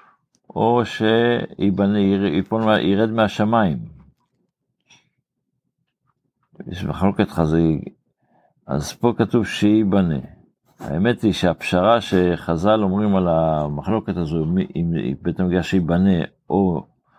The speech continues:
שירד מהשמיים, משום שהכל ירד מהשמיים.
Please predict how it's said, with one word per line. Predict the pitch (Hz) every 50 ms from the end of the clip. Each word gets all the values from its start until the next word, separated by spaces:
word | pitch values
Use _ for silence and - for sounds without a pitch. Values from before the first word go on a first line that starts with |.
| _ _ _ _
שירד | - - - 87 85 90 95
מהשמיים, | 98 98 101 92 - - 92 98 113 123 123 110 104 101 101 101 - - - _ _ _ _ _ _ _ _ _ _ _ _ _ _ _ _ _ _ _ _ _ _ _ _ _ _ _ _
משום | - - - - 92 95 95
שהכל | 95 - 87 58 57 53 - 85 - - - 120 127 123 110 101 101 98 98 98 98 98 98
ירד | 98 95 101 98
מהשמיים. | 92 92 98 98 92 - - 92 98 104 120 127 117 90